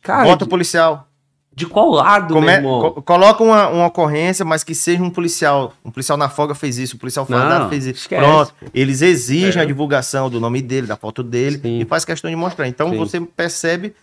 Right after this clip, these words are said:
Speaker 2: o viés que eles querem, é, é,
Speaker 1: Sim.
Speaker 2: passar a informação. Um, um, um ponto bacana que eu, que eu gostaria de falar sobre isso, pô, a forma de você divulgar, né? Nós temos a, a diretoria de, de, de comunicação, a dicom, da Polícia Militar, né?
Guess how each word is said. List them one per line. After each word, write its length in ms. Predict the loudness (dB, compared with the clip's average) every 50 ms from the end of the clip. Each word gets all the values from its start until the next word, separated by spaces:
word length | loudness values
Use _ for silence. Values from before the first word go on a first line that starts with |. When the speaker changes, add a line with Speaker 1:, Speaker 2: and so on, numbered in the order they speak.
| _ _ _ _ -8
Speaker 2:
o 100 | -8 -6
viés 360 | -2 0 0 0 0 -2 -4
que 80 | -6
eles 140 | -6 -8 -8
querem, 380 | -6 -6 -6 -6 -4 -6 -8 -12 _ _ _ _ _ _ _
é, 240 | -6 -4 -2 -2 -2 -2
é, 280 | -2 -2 0 -2 -2
Speaker 1:
Sim. 80 | -4 -6 _
Speaker 2:
passar 260 | 0 0 0 0 -2 -4
a 20 |
informação. 600 | -4 -4 -6 -4 -4 -6 -8 -8 -8 -8 -10 -10 -14 _ -20 -20 _ _ _ _
Um, 80 | -4 -2 -2
um, 300 | -2 -2 -4 -6 -6 -6
um 60 | -6
ponto 280 | -4 -4 -4 -4 -2 -2
bacana 500 | -2 -2 -2 -2 -2 -2 0 0 -2 -4
que 100 | -6 -10
eu, 140 | -12 -12 -10
que 80 | -10
eu 60 | -8 -6
gostaria 340 | -6 -6 -6 -6 -6 -6
de 100 | -6 -8
falar 340 | -8 -8 -6 -4 -4 -4 -4
sobre 320 | -4 -6 -6 -4 -4 -2 0
isso, 320 | 0 2 0 0 -4 -8
pô, 100 | -16 -20 -20 _ _ _ _ _ _ -12
a 100 | -12 -12
forma 500 | -12 -14 -4 2 2 4 4 2 0 -4
de 60 | -6
você 300 | -8 -10 -10 -10 -10 -10
divulgar, 520 | -10 -12 -14 -12 -8 -8 -8 -8 -8 -10 _ _ _ _ _ _ _ -16
né? 140 | -16 -16 -16 _ _ _ _ _ _ _ _ _ _ _ _
Nós 200 | -10 -10 -10 -6
temos 220 | -4 -4 -2 0 0
a, 240 | 2 2 2 0 -2
a 40 | -4
diretoria 680 | -4 -4 -4 -4 -6 -6 -6 -6 -4 -4 -4 -4 -4
de, 220 | -6 -8 -10 -10
de, 340 | -12 -12 -14 -12 -12 -12 -14
de 180 | -16 -18 -20 -16
comunicação, 640 | -12 -8 -8 -8 -6 -6 -6 -6 -6 -6 -6 -6 -6
a 40 |
dicom, 500 | -6 -8 -12 -14 -14 -10 -8 -8 -8 -8
da 80 | -8 -10
Polícia 320 | -10 -10 -12 -12 -10 -10
Militar, 400 | -10 -10 -10 -12 -12 -12 -14 -14
né? 120 | -14 -16